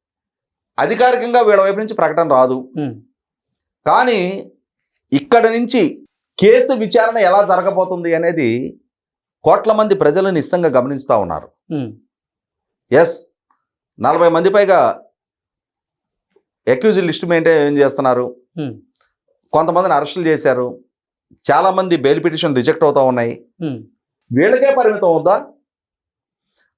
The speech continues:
Speaker 1: అసలు సిసలు బిగ్ బాస్ తలుపు తడతారా లేదా?
Speaker 2: హ్మ్.
Speaker 1: తలుపు తట్టకుండా అడ్డుకోవడానికి బిగ్ బాస్ తన ప్రయత్నాలు తను చేస్తాడు.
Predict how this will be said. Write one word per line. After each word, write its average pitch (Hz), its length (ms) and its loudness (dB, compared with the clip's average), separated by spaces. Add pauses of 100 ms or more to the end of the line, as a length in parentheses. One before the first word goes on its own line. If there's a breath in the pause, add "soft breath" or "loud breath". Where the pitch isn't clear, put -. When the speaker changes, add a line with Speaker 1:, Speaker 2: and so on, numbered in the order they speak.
(120)
Speaker 1:
అసలు 254 280 -2
సిసలు 247 340 2 (760)
బిగ్ 180 220 -2
బాస్ 233 220 4 (120)
తలుపు 202 260 0
తడతారా 156 340 2 (100)
లేదా? 90 180 -2 (340)
Speaker 2:
హ్మ్. 139 180 -6 (1800)
Speaker 1:
తలుపు 220 260 0 (100)
తట్టకుండా 247 540 0
అడ్డుకోవడానికి 233 600 0 (1080)
బిగ్ 175 180 2
బాస్ 247 180 2
తన 214 180 0
ప్రయత్నాలు 202 340 0
తను 165 180 0
చేస్తాడు. 165 360 -2